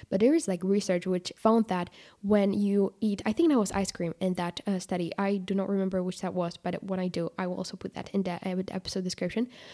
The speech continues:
Um, but it was that people had their favorite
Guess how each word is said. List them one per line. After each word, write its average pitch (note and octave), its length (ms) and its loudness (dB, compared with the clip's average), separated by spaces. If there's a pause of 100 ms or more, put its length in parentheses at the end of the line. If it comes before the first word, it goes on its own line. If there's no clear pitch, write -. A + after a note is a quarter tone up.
(280)
Um, G#3 240 4
but G#3 160 4
it A#3 160 4
was B3 200 2
that G3+ 300 -2 (240)
people G#3+ 460 4
had G3 320 -2
their G#3 220 2
favorite G#3 560 0